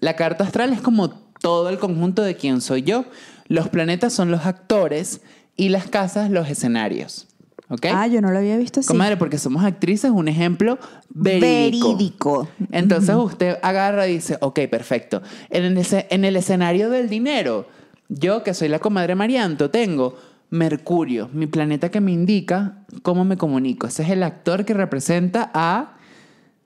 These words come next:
Speaker 1: el estandopero.
Speaker 2: O sea que yo puedo ganar dinero a través de la comunicación.
Speaker 1: A través de la comunicación.
Speaker 2: Ok.
Speaker 1: Y aparte usted tiene, eh, Mercurio con Cáncer.
Speaker 2: Ajá, Mercurio en Cáncer.
Speaker 1: Entonces yo siento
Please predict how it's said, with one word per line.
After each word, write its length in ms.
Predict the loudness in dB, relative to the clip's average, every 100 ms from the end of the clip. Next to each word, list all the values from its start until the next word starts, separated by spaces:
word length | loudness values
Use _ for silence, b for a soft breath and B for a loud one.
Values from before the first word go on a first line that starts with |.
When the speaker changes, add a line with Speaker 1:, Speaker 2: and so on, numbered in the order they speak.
| _ _ -2
Speaker 1:
el 120 | 0
estandopero. 680 | 0 0 0 -2 -4 -6 -10 -16 -12
Speaker 2:
O 180 | -2 -2
sea 200 | 0 -2
que 140 | 0 0
yo 340 | 0 0 -2 -10 _ -4
puedo 320 | 0 0 0
ganar 280 | 0 0 0
dinero 400 | 0 2 0 0
a 100 | -2
través 200 | 0 0
de 60 | 0
la 100 | 0
comunicación. 440 | -2 -2 -2 -2
Speaker 1:
A 20 | 2
través 200 | 2 2
de 60 |
la 120 | -2
comunicación. 720 | -2 -2 -2 -2 -2 0 0 0
Speaker 2:
Ok. 200 | -2 0 0
Speaker 1:
Y 80 |
aparte 320 | 0 -2 -2 -2
usted 220 | 0 0
tiene, 600 | 2 2 0 -2 -6 _
eh, 400 | -2 0 0 0
Mercurio 760 | 0 -2 0 0 2 2 0 -2 -12 _ -20 _
con 300 | -4 -2 -2
Cáncer. 640 | -2 0 0 0 -4 -6 -6
Speaker 2:
Ajá, 340 | -2 0 0 0
Mercurio 400 | -2 -2 -2 0
en 60 |
Cáncer. 180 | -2 0
Speaker 1:
Entonces 320 | 0 0 0
yo 80 | 0
siento 560 | 0 0 0 -2 -4 -10